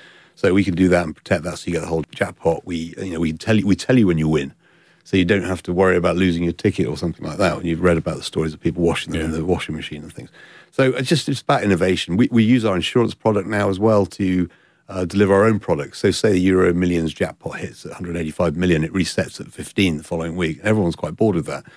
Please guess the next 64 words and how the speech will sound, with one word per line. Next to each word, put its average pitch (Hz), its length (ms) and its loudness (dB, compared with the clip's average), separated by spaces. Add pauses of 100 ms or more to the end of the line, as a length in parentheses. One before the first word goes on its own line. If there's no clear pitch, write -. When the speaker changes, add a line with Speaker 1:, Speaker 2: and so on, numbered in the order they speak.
(400)
Speaker 1:
People 101 220 2
want 98 280 4
hundred 85 380 0
millions. 80 400 2
That's - 180 -2
what 85 140 -2
really 87 160 0
gets 85 160 -2
people 76 260 -4
to, - 120 -10
to, 82 420 -6
uh, 80 100 -8
to - 120 -20
play 87 200 0
on 82 120 0
the 78 60 -8
site. 90 360 -4 (320)
So - 120 0
we 117 140 6
will 104 80 4
then 95 180 2
bring 95 200 2
on 92 120 0
our 95 140 2
own 110 140 6
jackpot, 82 520 -6
hundred 80 300 -4
million 80 240 -6
that 85 160 -4
week, 82 380 -6 (120)
matching 98 380 -2
the 82 80 -4
Euro 87 160 2
Millions 80 300 -4
numbers, 90 420 -2
whereas 90 240 2
the 90 60 -4
Euro 90 160 2
Millions 87 240 0
is 87 100 -6
only 92 160 -2
fifteen 78 420 -6
million. - 240 -20 (240)
So 165 120 2
we 143 60 6
can 107 40 2
bring 113 140 4
our 107 100 6
own 107 140 6
products 95 440 0
in 82 200 -8
and, 80 140 -8
and 92 140 -4
give 101 160 0
people 95 220 0
what 92 100 0
they 92 60 -4
want, 95 300 0
which 95 120 -14
is 87 100 -10
the 90 40 -2
ability 90 360 0
to 80 60 -10
win 87 300 2